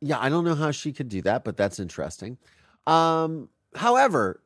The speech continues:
all of her, and, and her plugging her book, like, of course she's gonna plug her book wherever she goes.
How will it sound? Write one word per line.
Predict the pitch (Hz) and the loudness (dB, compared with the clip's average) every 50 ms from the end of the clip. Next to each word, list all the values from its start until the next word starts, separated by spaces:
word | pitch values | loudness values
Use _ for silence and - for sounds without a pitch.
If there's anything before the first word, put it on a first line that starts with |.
| _ _ - | _ _ 0
all | - 160 190 220 240 | 4 6 8 8 6
of | 233 - | 6 4
her, | 185 190 170 160 156 160 | 2 2 4 4 4 2
and, | - 185 190 - | 4 2 2 4
and | 190 185 170 | 4 0 2
her | 175 226 226 | 2 0 0
plugging | - - 214 202 202 208 180 | 2 4 4 4 4 4 -2
her | 190 196 | -2 -2
book, | 180 - 233 226 - | 0 0 -2 0 0
like, | 202 196 185 | -4 -2 -2
of | 185 - | -4 -6
course | _ - 226 254 - | _ -2 -2 -2 0
she's | - - 190 - | -2 -8 -6 -4
gonna | 170 139 | -6 -6
plug | - - 120 113 104 | -4 -2 -2 -2 0
her | 107 101 | -2 -4
book | 87 95 82 - 98 | -4 -4 -4 -4 -4
wherever | 90 82 80 82 | -4 -4 -4 -6
she | - - 101 85 | -8 -10 -10 -8
goes. | 80 64 52 - - | -8 -8 -10 -12 -18